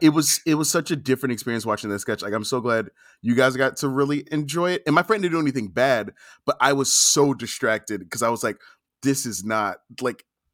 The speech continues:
it is, it makes <laughs> no sense at all."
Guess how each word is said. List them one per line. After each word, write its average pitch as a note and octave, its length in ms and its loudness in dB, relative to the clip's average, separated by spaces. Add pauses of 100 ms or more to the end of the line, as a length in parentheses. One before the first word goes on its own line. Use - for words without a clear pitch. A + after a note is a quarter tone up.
(120)
it D3+ 140 2
is, B2+ 260 0
it D3 80 -2
makes A#2 280 -2
<laughs> C3+ 300 -6
no D#3 160 2
sense - 540 -2 (580)
at D#3 140 2
all." G#2+ 220 -4